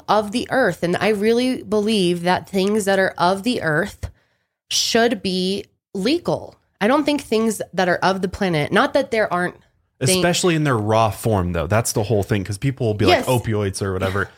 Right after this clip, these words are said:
Speaker 1: Yes,
Speaker 2: come
Speaker 1: yes,
Speaker 2: from,
Speaker 1: yes.
Speaker 2: you know, the plant
Speaker 1: Yes,
Speaker 2: poppy
Speaker 1: raw
Speaker 2: and
Speaker 1: form, like, straight up out the ground.
Speaker 2: Right.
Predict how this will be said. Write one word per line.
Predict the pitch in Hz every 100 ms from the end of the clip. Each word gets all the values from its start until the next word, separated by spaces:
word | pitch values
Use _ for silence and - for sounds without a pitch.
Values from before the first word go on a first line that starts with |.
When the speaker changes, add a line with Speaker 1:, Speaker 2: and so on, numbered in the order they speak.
| -
Speaker 1:
Yes, | 262 262 180
Speaker 2:
come | - 113
Speaker 1:
yes, | 104
Speaker 2:
from, | 107 98
Speaker 1:
yes. | 95 -
Speaker 2:
you | 117
know, | 98 92
the | 90
plant | - 104 151
Speaker 1:
Yes, | 262 175
Speaker 2:
poppy | 185 214
Speaker 1:
raw | 254 302
Speaker 2:
and | 294 277
Speaker 1:
form, | 269 262 240
like, | 190
straight | - - - 247 277
up | 285 -
out | 233 240
the | 202
ground. | 175 165 165
Speaker 2:
Right. | 185 -